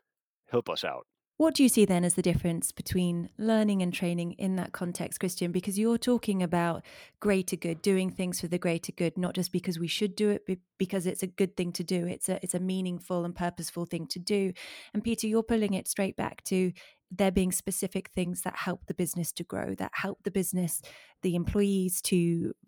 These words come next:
Speaker 2: get on board with a, a new initiative or something that the,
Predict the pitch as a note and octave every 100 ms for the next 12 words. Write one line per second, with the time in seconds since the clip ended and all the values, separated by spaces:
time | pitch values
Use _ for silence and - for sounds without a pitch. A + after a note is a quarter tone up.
0 | - F3+ F#3+ F#3 F3 E3+ - E3+ E3 -
1 | - F#3 F3 E3+ E3+ - E3+ E3+ E3 -
2 | E3 D#3+ D#3 - _ - - E3 E3+ -
3 | _ - E3